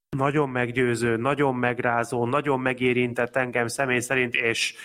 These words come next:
és komolyan a Nicolas Cage nagyon jó ebben a szerepben, nagyon illik is rá ez a figura, jól is hozza, abban a pillanatban, amit az előbb is említettem,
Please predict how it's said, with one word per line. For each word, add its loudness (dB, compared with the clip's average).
és -2
komolyan 0
a 2
Nicolas 0
Cage 0
nagyon 0
jó 0
ebben -2
a 0
szerepben, 0
nagyon 0
illik 2
is 0
rá 2
ez -2
a 2
figura, 0
jól 2
is 0
hozza, 2
abban -2
a 0
pillanatban, 0
amit 0
az 0
előbb 2
is 0
említettem, 0